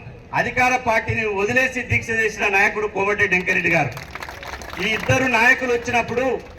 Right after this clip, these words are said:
ఏదో ఒక రిజల్ట్ ఈ సభ ద్వారా ఉండాలి. పూలే విగ్రహం ప్రారంభించుకున్నాం, దండేసి దండం పెట్టిపోయేది కాదు. ఈ నల్లగొండ సభ ఒక రాష్ట్ర చరిత్రలో హిస్టారికల్ గా మిగిలిపోవాలని చెప్పి ఈ సందర్భం గుర్తు చేస్తున్నా.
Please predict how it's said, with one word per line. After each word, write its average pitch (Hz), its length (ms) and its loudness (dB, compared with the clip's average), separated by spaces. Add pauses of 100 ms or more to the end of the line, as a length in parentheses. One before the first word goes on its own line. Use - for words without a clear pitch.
(480)
ఏదో 254 320 4
ఒక 262 240 2
రిజల్ట్ 254 380 2
ఈ 277 60 2
సభ 233 280 2
ద్వారా 233 280 6
ఉండాలి. 208 380 2 (680)
పూలే 254 260 4
విగ్రహం 247 540 2 (460)
ప్రారంభించుకున్నాం, 247 840 0
దండేసి 247 420 2
దండం 240 340 2
పెట్టిపోయేది 233 500 2
కాదు. 214 260 2 (680)
ఈ 190 120 0
నల్లగొండ 247 480 2
సభ 226 280 2 (840)
ఒక 202 160 -2
రాష్ట్ర 240 640 2
చరిత్రలో 254 380 0
హిస్టారికల్ 262 760 2
గా 262 140 0
మిగిలిపోవాలని 240 680 2
చెప్పి 233 260 -6
ఈ 220 40 -4
సందర్భం 214 380 0
గుర్తు 208 200 -2
చేస్తున్నా. 180 400 0